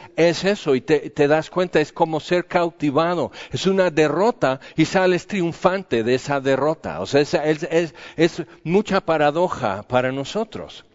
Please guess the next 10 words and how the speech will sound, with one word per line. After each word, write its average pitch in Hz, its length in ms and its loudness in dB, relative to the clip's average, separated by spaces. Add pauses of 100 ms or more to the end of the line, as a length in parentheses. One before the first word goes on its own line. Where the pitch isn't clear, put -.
(420)
Ahora, 123 420 2
eso 151 280 -2
podría 143 540 2
decir 131 760 -4
que 104 300 0
ya 110 260 0
es 113 260 -6
tu 117 120 -8
mejor 107 460 -4
día. 127 320 -4